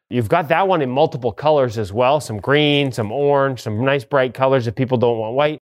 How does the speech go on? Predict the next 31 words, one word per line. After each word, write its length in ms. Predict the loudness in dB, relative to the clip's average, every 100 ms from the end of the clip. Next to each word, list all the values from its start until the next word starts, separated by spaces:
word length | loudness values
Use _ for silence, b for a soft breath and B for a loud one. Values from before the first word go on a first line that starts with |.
| _ -2
But 100 | 2
then 200 | 2 4
we've, 200 | 0 -2 -14 -4
we've 180 | 0 2
also 300 | 2 2 0
got 220 | 0 0
goalie 400 | 0 0 2 2
block, 300 | 2 0 -4
which 120 | -6
was 120 | -6
kind 240 | -2 0 2
of 80 | 2
the 80 |
original 580 | 2 2 2 2 0 -2
on 160 | -2 -4
this. 300 | -6 -8 _ _ _ _
Uh, 120 | -10 -6
I've 160 | -6
seen 180 | -4 -2
Michael 240 | -2 -4 -4
DiPietro 800 | -6 -2 0 0 0 0 0
use 160 | 0 -2
this 240 | -2 -2
in 100 | -4
practice 460 | -4 -2 -2 -6 -8
a 60 | -6
lot. 480 | 0 2 2 -2
Chris 200 | -2 -4
Driedger 380 | -2 -2 0 -2
was 160 | -4 -4
here, 400 | -2 -2 -2